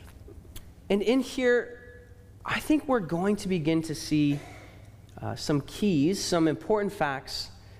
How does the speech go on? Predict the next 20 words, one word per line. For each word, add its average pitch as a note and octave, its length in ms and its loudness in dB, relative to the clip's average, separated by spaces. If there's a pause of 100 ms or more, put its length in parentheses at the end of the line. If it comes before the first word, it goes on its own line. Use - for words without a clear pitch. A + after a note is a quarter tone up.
(180)
or, A#2+ 360 0
uh, A#2 100 -2
details A#2 760 -2 (480)
of C3 220 -2
why E3+ 880 0
we D3 240 0
are C3+ 80 2
facing C3+ 420 -2
such - 220 -4
a A#2 60 -6
crisis - 720 -6
in A#2 120 -2
our A2 140 -2
country, B2 420 -4
specifically B2+ 680 -2
with A#2 200 -4
youth A#2+ 360 0
leaving G#2+ 300 -2
the G#2 60 -2
church. - 460 -6